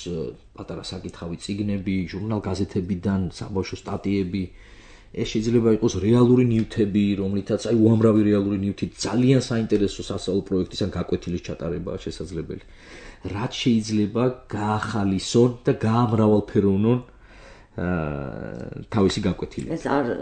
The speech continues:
Speaker 2: დაგვაუწყე
Speaker 1: და
Speaker 2: შევეცდოთ ძველებს, რომ დაწყებით განათლებას
Speaker 1: ეს, ეს
Speaker 2: ვისაუბროთ,
Speaker 1: ეხება
Speaker 2: დიახ.
Speaker 1: დაწყებით განათლებას. მე ახლა მართალია ვისაუბრე დაწყებით განათლებას.
Speaker 2: დიახ,
Speaker 1: და
Speaker 2: მაგრამ
Speaker 1: მე ვისაუბრე უფრო მეტად ექვსი, შვიდი და, თქვათ, თერთმეტ, თორმეტ წლამდე ასაკის ბავშვებზე, მაგრამ, ა,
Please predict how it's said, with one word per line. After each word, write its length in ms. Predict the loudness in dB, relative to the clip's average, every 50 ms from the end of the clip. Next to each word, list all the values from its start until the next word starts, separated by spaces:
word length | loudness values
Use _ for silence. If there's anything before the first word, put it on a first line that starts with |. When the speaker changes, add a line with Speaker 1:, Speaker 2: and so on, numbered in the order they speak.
| -6
Speaker 2:
დაგვაუწყე 500 | -2 0 0 2 4 4 4 2 2 -2
Speaker 1:
და 80 | -4 0
Speaker 2:
შევეცდოთ 520 | 4 4 6 6 4 2 0 0 -2 -2
ძველებს, 360 | 0 0 0 2 2 0 0 -2
რომ 140 | -6 0
დაწყებით 640 | 4 4 4 4 4 2 0 -2 -2 -2 -6 -10 -12 -16 -20 -12
განათლებას 540 | -8 -6 -6 -6 -6 -6 -6 -6 -6 2
Speaker 1:
ეს, 220 | 6 8 8 8 8
ეს 20 |
Speaker 2:
ვისაუბროთ, 380 | 4 2 4 8 8 8 10 10
Speaker 1:
ეხება 260 | 8 8 8 8 8
Speaker 2:
დიახ. 80 | 10 10
Speaker 1:
დაწყებით 300 | 8 8 8 6 6 4
განათლებას. 460 | 2 2 2 2 2 2 2 2 0
მე 140 | 0 0 0
ახლა 320 | 0 0 -2 0 2 2 2
მართალია 420 | 2 0 -2 -2 -2 -2 0 0 0
ვისაუბრე 440 | -2 -2 -2 -2 -4 -4 -4 -8 -8
დაწყებით 360 | -8 -8 -6 -6 -6 -6 -6
განათლებას. 560 | -6 -6 -6 -6 -2 0 0 0 0 -2 -4 -6 -10 -16 -20 -20 -14
Speaker 2:
დიახ, 240 | -8 -8 -6 -6 -8
Speaker 1:
და 140 | -12 -12 -10
Speaker 2:
მაგრამ 240 | -8 -4 0 2 2
Speaker 1:
მე 80 | 2
ვისაუბრე 360 | 4 4 4 4 4 4 4 0
უფრო 180 | 0 2 0
მეტად 280 | -2 -2 -2 -4 -4 -4
ექვსი, 240 | -4 -6 -6 -8 -10 -10
შვიდი 300 | -8 -8 -6 -6 -6 -8
და, 140 | -6 -6 -6 -6 -8
თქვათ, 260 | -12 -14 -12 -12 -12 -10
თერთმეტ, 340 | -10 -10 -10 -8 -10 -12 -12
თორმეტ 300 | -10 -12 -10 -10 -12 -10
წლამდე 260 | -10 -12 -10 -10 -10
ასაკის 320 | -12 -12 -12 -12 -12 -10
ბავშვებზე, 460 | -6 -6 -6 -4 -4 -4 -6 -4 -4
მაგრამ, 340 | -6 -6 -6 -8 -8 -10 -10 -12 -18 -20 -20 -20 -20 -20 -20 -20 -20 -20 -20 -20 -20 -20 -20 -16
ა, 140 | -10 -6 -4